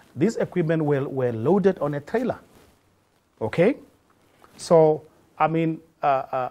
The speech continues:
uh, that is clearly negligence. You don't do that. But again, this has happened. I can tell you also that, uh, it is true that one of these E V Ms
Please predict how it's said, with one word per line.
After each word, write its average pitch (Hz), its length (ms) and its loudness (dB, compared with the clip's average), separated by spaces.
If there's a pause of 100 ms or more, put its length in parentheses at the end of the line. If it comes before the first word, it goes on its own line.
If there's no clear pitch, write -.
(100)
uh, 127 180 -8 (360)
that 165 240 2
is 160 180 -6 (140)
clearly 151 300 0
negligence. 127 720 -10 (260)
You 131 120 -6
don't 127 180 0
do 151 140 0
that. - 280 -4 (560)
But 123 120 0
again, 135 360 -2 (340)
this 135 140 -8
has 123 120 -10
happened. 117 460 -8 (640)
I 139 140 2
can 127 180 -2
tell 208 260 2
you 151 140 2
also 110 460 -6 (600)
that, 147 320 -2
uh, 135 300 -2 (140)
it 151 100 -4
is 135 140 -8 (100)
true 220 400 6 (380)
that 135 280 -2
one 156 360 -2
of 208 180 -4
these - 280 -10 (100)
E 147 100 -2
V 110 260 -8
Ms - 340 -16